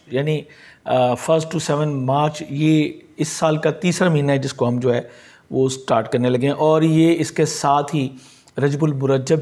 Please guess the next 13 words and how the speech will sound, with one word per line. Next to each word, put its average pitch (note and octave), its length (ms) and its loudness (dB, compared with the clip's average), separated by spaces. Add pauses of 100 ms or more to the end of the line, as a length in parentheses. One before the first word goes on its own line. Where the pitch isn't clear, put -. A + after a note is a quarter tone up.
جو B2 120 0
ہے B2 160 -2 (540)
وہ B2 140 -2
بھی B2+ 120 -4
شروع B2 260 -4
ہو A2+ 120 -4
گیا۔ A#2+ 120 -2
یہ E3+ 360 2
انتہائی F3 540 2 (200)
سعادتوں E3 580 2
والا D3+ 240 2
مہینہ B2 340 -2
ہے G#2 180 -4